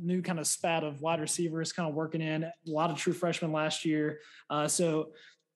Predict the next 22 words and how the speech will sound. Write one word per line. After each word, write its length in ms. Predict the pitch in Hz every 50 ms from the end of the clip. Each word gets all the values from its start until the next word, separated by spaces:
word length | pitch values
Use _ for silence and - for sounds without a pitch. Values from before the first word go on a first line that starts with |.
| _ _ _
it, 120 | 190 196 208
it'll 140 | 202 208
be 100 | 196 220
interesting 280 | 220 190 - - 233 214
to 40 | 180 -
see 140 | 208 185
who 120 | 147 180 196
steps 420 | 180 - - 190 190 180 - -
up 280 | 190 202 226 226 233 -
and 100 | 160 165
emerges, 640 | 147 139 135 160 170 180 185 226 226 226 214 165 190
as 160 | 165 156 139
well 220 | 170 175 175 170
as 140 | 165 160 160
if 120 | 170 160
there's 160 | 170 160 160 165
any 160 | 175 160 151
veterans 420 | 135 156 156 156 160 160 151 -
who 60 | -
kinda 220 | 151 - 165 147 139
fade 260 | - - 156 156 151
away. 480 | 139 131 135 139 143 147 143 139 135